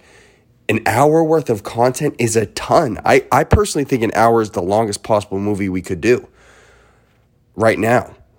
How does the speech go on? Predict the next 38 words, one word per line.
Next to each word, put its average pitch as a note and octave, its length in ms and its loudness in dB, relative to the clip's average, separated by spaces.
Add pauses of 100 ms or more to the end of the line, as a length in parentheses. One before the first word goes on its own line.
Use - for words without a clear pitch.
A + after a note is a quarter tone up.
(140)
I A2 120 2
mean, A2+ 420 0
unless A#2+ 300 2
you C#3 80 2
wanna C3 140 4
go A#2 180 4
see A#2 200 -2
a G#2+ 60 2
Marvel A2 380 2
movie, F#2+ 440 -4 (480)
wouldn't C3 240 2
you C#3+ 80 2
guys C3 220 2
be A#2 160 0
like, G#2+ 220 0
"Yo, A2+ 320 2
I G#2+ 100 2
would A2 140 0
much G#2+ 260 -4
rather A2 220 0
just G2+ 180 -8
go G#2+ 100 0
see G#2+ 160 -4
this G2+ 160 -4
movie G#2+ 200 -4
that's G2+ 240 -2
an F#2+ 80 -4
hour G2+ 320 0
than G2 160 -2
see, G2+ 340 -4
like, F#2 380 -2 (360)
The - 280 -10
Alpinist, A#2+ 640 0
which F#2 220 -4
is F2 180 -6
two - 240 0
hours A#2+ 320 2
long?" B2 360 0